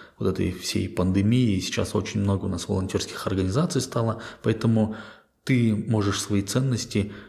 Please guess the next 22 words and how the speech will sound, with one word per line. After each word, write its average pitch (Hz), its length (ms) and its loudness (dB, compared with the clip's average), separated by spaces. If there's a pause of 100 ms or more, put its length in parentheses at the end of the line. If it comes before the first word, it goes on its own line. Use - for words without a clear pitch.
(280)
продвигать 101 720 0
там, 82 500 -4 (280)
а 104 60 -6
точнее 110 400 0
помогать 101 680 0
ими, 87 420 -4 (200)
усиливать 110 680 0
людей, 104 420 2
усиливать 104 540 0
проект, 101 520 0
усиливать 104 500 -2
организации, 92 800 0 (260)
усиливать 101 520 2
миссию 101 480 2
этого 92 200 -2
всего, 101 300 -4
что 101 160 -8
творится. 92 540 -4 (140)
Я 107 120 4
думаю, 117 280 4
ты 117 140 -2
сейчас, - 720 -2